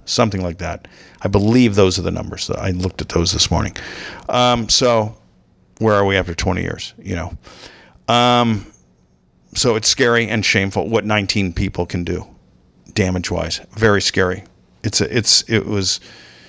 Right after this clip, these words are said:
you know, and what those nineteen people caused, you know, twenty years out. Uh, it's just, it's, it's mind-blowing, and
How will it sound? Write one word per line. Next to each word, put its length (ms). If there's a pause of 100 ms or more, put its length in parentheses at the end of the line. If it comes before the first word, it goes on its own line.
(160)
you 80
know, 220
and 200
what 180
those 200
nineteen 340
people 300
caused, 480 (400)
you 100
know, 180
twenty 280
years 220
out. 260 (1120)
Uh, 260 (240)
it's 180
just, 300
it's, 300
it's 180
mind-blowing, 760
and 440